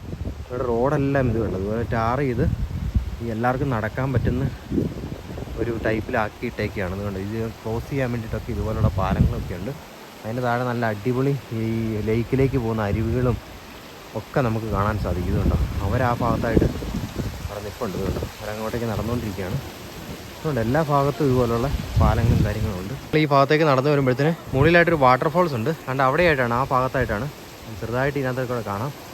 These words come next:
നമ്മൾ അങ്ങോട്ടേക്ക് പോകുന്നില്ല. ഈ വശത്തൂടെ ഇങ്ങനെ നടന്നു ചെന്ന് കഴിഞ്ഞ് കഴിഞ്ഞാൽ നമുക്ക് അവിടേക്ക് എത്താൻ സാധിക്കും. നമ്മൾ നേരത്തെ കണ്ടത് റെഡ് ഗൂസ് എന്ന് പറഞ്ഞിട്ടുള്ള ഒരു, ആ, ഇനം താറാവിനെയാണ് നമ്മൾ കണ്ടത് കേട്ടോ. ഉണ്ട്, ഇതുപോലുള്ള ഒരുപാട് വേസ്റ്റ് ബിന്നുകൾ ഇവിടെ ഉണ്ട്.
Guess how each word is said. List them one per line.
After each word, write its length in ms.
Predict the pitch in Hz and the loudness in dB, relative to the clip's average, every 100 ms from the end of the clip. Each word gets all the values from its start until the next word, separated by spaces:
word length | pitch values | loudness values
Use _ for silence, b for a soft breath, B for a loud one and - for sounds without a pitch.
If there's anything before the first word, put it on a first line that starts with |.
| - - | -16 -12
നമ്മൾ 160 | 139 143 | 0 2
അങ്ങോട്ടേക്ക് 320 | 151 165 185 156 | 4 4 4 4
പോകുന്നില്ല. 360 | 151 180 117 156 - - - - - - - - - - 139 | 6 6 4 0 -2 -12 -10 -6 -6 -6 -8 -10 -14 -6 2
ഈ 40 | 165 | 2
വശത്തൂടെ 340 | 156 143 170 175 | 2 2 2 4
ഇങ്ങനെ 140 | 170 151 | 4 2
നടന്നു 220 | 143 170 | 2 2
ചെന്ന് 160 | 160 156 | 2 2
കഴിഞ്ഞ് 180 | 151 147 | 2 2
കഴിഞ്ഞാൽ 180 | 147 147 131 | 0 2 0
നമുക്ക് 180 | 127 127 | 2 2
അവിടേക്ക് 260 | 123 123 113 | 2 0 0
എത്താൻ 180 | 123 127 107 | 0 -2 -4
സാധിക്കും. 320 | 90 87 80 78 - - - 147 | -6 -8 -10 -12 -14 -14 -2 2
നമ്മൾ 140 | 151 180 | 4 6
നേരത്തെ 240 | 151 170 208 | 6 6 4
കണ്ടത് 280 | 196 202 208 202 165 | 4 6 6 6 6
റെഡ് 240 | 147 147 151 | 2 0 0
ഗൂസ് 280 | 190 208 220 | 2 2 2
എന്ന് 120 | 220 214 | 2 2
പറഞ്ഞിട്ടുള്ള 420 | 196 190 185 185 196 - - - - - - - - - - | 0 0 0 2 0 -4 -16 -16 -18 -18 -18 -18 -18 -18 -8
ഒരു, 120 | 143 160 143 - 123 127 | -2 -2 -2 -6 -4 0
ആ, 20 | 123 123 120 120 131 | 2 2 2 2 2
ഇനം 180 | 156 165 127 | 2 2 2
താറാവിനെയാണ് 640 | 127 143 165 175 139 107 | 4 6 4 4 2 0
നമ്മൾ 140 | 107 110 | -2 -2
കണ്ടത് 220 | 104 104 104 | -2 -2 -2
കേട്ടോ. 180 | 98 95 - - - - - - - | -2 -4 -6 -14 -16 -18 -18 -12 0
ഉണ്ട്, 120 | 143 113 | 2 4
ഇതുപോലുള്ള 400 | - 131 156 170 156 | 2 2 4 6 6
ഒരുപാട് 320 | 139 160 185 156 | 8 6 6 4
വേസ്റ്റ് 200 | 139 - | 2 4
ബിന്നുകൾ 260 | - 170 165 143 | 6 6 4 2
ഇവിടെ 140 | 135 | 0
ഉണ്ട്. 120 | 110 | 2